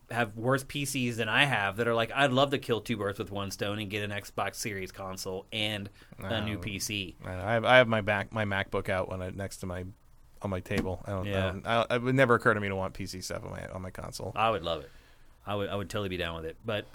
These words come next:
Speaker 1: yeah, it's not for everybody, obviously, not, and
Speaker 2: Mm-hmm.
Speaker 1: there are a lot of people who would probably agree with you that they don't want any kind of an
Speaker 2: I mean,
Speaker 1: O S
Speaker 2: do it if they
Speaker 1: with
Speaker 2: want, as long as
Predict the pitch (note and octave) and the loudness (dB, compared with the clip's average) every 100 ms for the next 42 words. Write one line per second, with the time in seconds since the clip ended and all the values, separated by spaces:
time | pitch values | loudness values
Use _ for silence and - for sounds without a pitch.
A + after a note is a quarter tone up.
0 | - - - F3 E3 D#3+ E3+ E3 D3+ B2 | -20 -20 -6 0 4 6 8 6 6 4
1 | A2 G#2+ G#2+ - A2 G#2+ G#2+ A#2 A2+ A#2 | 2 0 -2 -2 0 2 0 -2 -2 0
2 | A#2 A#2 B2 A2+ G#2+ A#2 B2 A#2+ A2+ G#2 | 2 4 6 6 4 2 0 0 -2 0
3 | A2 A2 G#2+ G#2+ A2 G#2+ - G2 F#2+ G2+ | 0 0 -2 -4 -2 -4 -6 -6 -4 -2
4 | G2 F2 F2+ F#2 - - G2+ - G2 F#2 | -4 -4 -4 -4 -6 -6 -6 -4 -4 -2
5 | F#2+ D#3 D3+ C#3 G#3+ D#3+ C3+ D3 D#3 A#2 | 2 4 8 10 12 12 12 12 12 12
6 | C3 C#3+ | 8 8